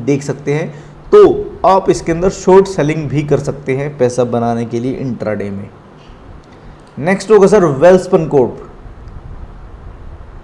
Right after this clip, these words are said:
अब देखो Welspun Corp का मैं आपको दिखाता हूँ, कभी हमने ये entry वन थर्टी नाइन पे ली थी, ओके, वन थर्टी नाइन, वन फ़ोर्टी पे entry लिया होगा, टारगेट वन सिक्सटी फ़ाइव, टू ज़ीरो टू, टू थर्टी।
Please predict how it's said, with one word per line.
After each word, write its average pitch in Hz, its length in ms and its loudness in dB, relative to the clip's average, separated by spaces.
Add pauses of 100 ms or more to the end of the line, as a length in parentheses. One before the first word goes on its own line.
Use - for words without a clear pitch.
(800)
अब 156 100 -2
देखो 180 220 6
Welspun 180 460 6
Corp 180 260 6
का 185 100 6
मैं 180 100 4
आपको 175 200 2
दिखाता 143 300 2
हूँ, 135 140 -2 (840)
कभी 170 220 4
हमने 175 260 4
ये 190 300 8 (300)
entry 175 340 2
वन 175 200 6
थर्टी 165 280 4
नाइन 170 260 0
पे 170 100 0
ली 139 140 0
थी, 117 200 -6 (640)
ओके, 147 280 0
वन 151 220 0
थर्टी 147 280 -2
नाइन, 147 160 -2
वन 151 180 -6
फ़ोर्टी 143 300 -2
पे 143 120 -2
entry 135 280 -2
लिया 123 220 0
होगा, 117 320 -2 (480)
टारगेट 160 340 2
वन 165 200 0
सिक्सटी 170 320 -2
फ़ाइव, 165 220 4
टू 160 240 -2
ज़ीरो 160 240 2
टू, 160 160 -4 (120)
टू 160 200 -6
थर्टी। 113 320 -6